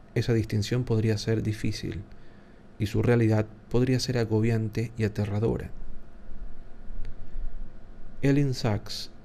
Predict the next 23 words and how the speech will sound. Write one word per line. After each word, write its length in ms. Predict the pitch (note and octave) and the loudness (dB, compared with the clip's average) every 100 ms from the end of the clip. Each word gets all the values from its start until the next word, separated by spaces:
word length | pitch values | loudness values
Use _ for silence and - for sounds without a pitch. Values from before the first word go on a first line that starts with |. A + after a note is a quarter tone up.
| - - | -10 -4
es 80 | G2+ | 0
profesora 580 | A#2 G#2+ G#2 B2+ A2 | 2 0 2 2 2
de 120 | G2+ G2+ | 2 2
Derecho 400 | A2+ B2+ B2+ G#2+ | 4 2 2 0
de 80 | |
la 40 | G2+ | 2
Universidad 540 | G2+ G#2 G#2+ - A2+ | 4 2 0 0 2
del 120 | G#2 | 2
Sur 160 | G2 A#2 | 0 0
de 120 | G#2 | 2
California. 640 | G#2+ A2 - F#2+ - A#2 A#2+ - - - - - - - - - | 2 0 0 -2 0 -2 -2 -6 -16 -16 -16 -16 -20 -20 -14 -6
Es 100 | A2 | -2
una 160 | A2+ A2 | 0 2
persona 420 | G#2+ - A#2 G2+ | 0 2 2 2
inteligente 760 | B2+ C#3 C3 B2 A2+ G#2+ G#2+ A2 | 2 2 2 2 2 2 2 0
y 20 | |
considerada, 760 | G#2 G2+ G2 G#2 B2 A2+ G#2+ A#2+ - - - - - - - - - - | 2 0 2 2 4 2 0 -2 -8 -14 -18 -20 -20 -18 -18 -18 -18 -4
y 60 | D3 | 2
ha 60 | D3+ | 2
sufrido 340 | D3+ - C3+ | 2 2 2
episodios 500 | B2+ A2 - A#2+ A#2 | 4 2 2 4 4
de 60 | G#2+ | 2
esquizofrenia 800 | - G#2+ G#2+ - A2+ A2 A2 | -2 -2 -2 2 2 4 2